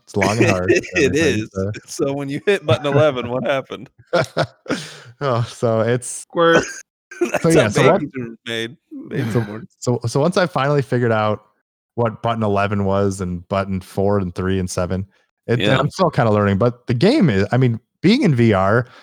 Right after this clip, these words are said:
Speaker 1: and, like, so I was flying an X-Wing, and you could literally look behind you and see your R two unit just, like, hanging out, going beep, boop, beep, boop, and all the cockpits are there, and everything's flying over you, and it's, stars are flying by, and missiles are flying over the place, and it's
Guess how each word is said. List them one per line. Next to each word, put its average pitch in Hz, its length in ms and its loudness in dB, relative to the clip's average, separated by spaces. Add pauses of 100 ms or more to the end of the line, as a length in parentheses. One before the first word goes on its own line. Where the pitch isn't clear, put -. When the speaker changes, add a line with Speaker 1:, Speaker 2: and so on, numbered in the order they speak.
(200)
Speaker 1:
and, 123 120 4
like, 127 160 2
so - 120 2
I 139 60 4
was 151 160 0
flying 160 300 2
an 117 60 0
X-Wing, 107 380 0
and 110 80 4
you 135 60 4
could 147 160 2
literally 139 320 6
look 123 220 2
behind 113 340 0
you 123 100 4
and 113 120 4
see 113 140 2
your 110 120 4
R 101 160 2
two 110 200 2
unit 117 320 4
just, - 180 -4
like, 107 160 -2
hanging 113 240 2
out, 110 160 2
going 123 200 4
beep, 370 220 6
boop, 208 140 -2
beep, 330 200 6
boop, 226 200 -2 (400)
and 117 100 6
all 127 100 6
the 123 60 4
cockpits 120 540 0
are 120 60 4
there, 117 240 4
and 113 100 2
everything's 110 360 -2
flying 120 360 2
over 117 240 4
you, 117 160 6
and 117 100 6
it's, - 320 -2 (240)
stars 143 400 4
are 139 60 2
flying 135 360 2
by, 131 200 4
and 110 160 2
missiles 139 280 2
are 127 60 2
flying 135 260 2
over 127 120 4
the 127 80 2
place, 127 300 2
and 139 100 4
it's - 240 -2